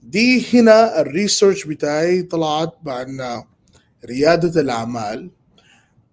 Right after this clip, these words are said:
هو النجاح بالنسبة لل-، لل-، للشباب ده. كويس؟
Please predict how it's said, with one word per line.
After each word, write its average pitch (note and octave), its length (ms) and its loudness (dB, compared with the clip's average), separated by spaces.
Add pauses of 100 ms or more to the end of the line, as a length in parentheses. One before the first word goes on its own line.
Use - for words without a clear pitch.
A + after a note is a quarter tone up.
(540)
هو E3+ 800 2 (420)
النجاح C#3 920 -8 (1600)
بالنسبة C#3 380 -6
لل-، B2+ 400 -6 (140)
لل-، A#2+ 500 -14
للشباب B2 540 -8
ده. F#2 180 -14 (1000)
كويس؟ - 520 -6